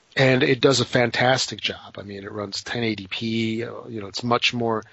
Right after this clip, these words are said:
snappier than, like, the Raspberry Pi ever was. I mean, beyond that,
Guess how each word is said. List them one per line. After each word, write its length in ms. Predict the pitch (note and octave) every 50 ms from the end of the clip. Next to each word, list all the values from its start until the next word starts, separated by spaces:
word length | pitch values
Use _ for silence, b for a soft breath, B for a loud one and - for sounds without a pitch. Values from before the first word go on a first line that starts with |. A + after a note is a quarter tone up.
| B B B B B B B
snappier 720 | B - - - B2+ A#2+ A#2+ - B2 A#2+ A#2 A#2 A2+ A2+
than, 360 | G#2 G#2 G#2 G2+ G2 G2 G2 G2 -
like, 160 | G2 G2 -
the 80 | - G2
Raspberry 500 | G2 G2+ G2+ G2+ F#2+ G2 G#2+ G#2 G2+ G2
Pi 300 | - - G#2 G2+ G2+ G2
ever 240 | G2 G2+ G#2 G#2
was. 340 | G2+ G#2 G#2 G2+ G2+ - - B B B B B B B B B B -
I 100 | - A#2
mean, 340 | A2+ G#2+ G#2+ A2 - - - _ - _ _ D3+ C3 D3+ _ _
beyond 580 | B2 C3 B2+ B2 B2+ B2+ C3 C#3 C#3 C3+ B2+ B2
that, 300 | B2 B2 C3 C3+ C#3+